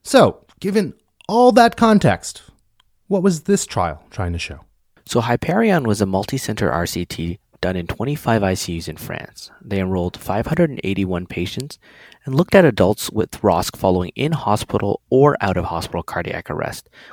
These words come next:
Speaker 2: with non-shockable rhythm due to any cause. And these patients had to be comatose after rosc, so they have to have a G C S of less than eight.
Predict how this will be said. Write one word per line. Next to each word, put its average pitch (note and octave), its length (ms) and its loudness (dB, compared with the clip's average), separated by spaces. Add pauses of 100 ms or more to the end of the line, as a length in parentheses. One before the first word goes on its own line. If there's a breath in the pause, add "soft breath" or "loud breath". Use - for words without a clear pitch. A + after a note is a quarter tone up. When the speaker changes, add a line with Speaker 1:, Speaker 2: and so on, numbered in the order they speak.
(100)
Speaker 2:
with B2 180 0
non-shockable G#2 800 0
rhythm F2+ 300 -2
due F#2 160 -2
to - 180 -6
any F2 220 -10
cause. - 500 -10 (400 soft breath)
And C3+ 100 -6
these D3 120 0
patients D#3+ 320 0
had A2 140 -2
to - 60 -10
be F#2+ 140 -2
comatose E2+ 600 -4
after A#1+ 260 -6
rosc, A1+ 340 -4
so - 100 -6
they G#2+ 100 -2
have G#2+ 140 -2
to - 60 -4
have G#2 140 0
a F2+ 80 -2
G - 240 -8
C G2 200 -4
S F2+ 200 -4
of F2 120 -6
less E2 260 -4
than E2 120 -14
eight. - 300 -10